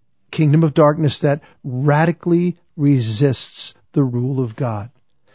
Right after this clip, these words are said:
"In you," my Father, Jesus is saying to us, "in you," that is Peter Herbeck and others, "you have in you, you have a fallen heart. You have a, you have the working of the flesh. There's something in you that wants to resist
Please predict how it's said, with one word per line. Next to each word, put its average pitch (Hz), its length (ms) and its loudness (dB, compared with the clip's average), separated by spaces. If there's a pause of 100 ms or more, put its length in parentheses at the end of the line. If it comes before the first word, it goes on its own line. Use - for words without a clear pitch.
(200)
"In 127 160 0
you," 127 300 2
my 139 180 2
Father, 170 380 -2
Jesus 123 300 -12
is 127 100 -12
saying 131 240 -6
to 143 100 -6
us, - 140 -10
"in 131 240 -2
you," 180 280 4
that 135 140 -2
is 110 120 -4
Peter 139 360 -2
Herbeck 151 360 0 (460)
and 143 100 0
others, 151 220 4 (240)
"you 170 320 4
have 190 260 4
in 202 160 6
you, 123 320 0 (680)
you 147 120 4
have 143 80 6
a 143 80 4
fallen 180 760 2
heart. - 400 -2
You 135 140 0
have 139 180 2
a, 127 140 -2 (260)
you 147 100 2
have 147 120 4
the 139 100 2
working 175 440 4
of 160 80 2
the 156 80 4
flesh. - 580 -4 (400)
There's 151 180 -4
something 170 380 2
in 139 180 2
you 208 400 8
that 175 200 -2
wants 135 280 -2
to 135 100 -2
resist 123 560 -4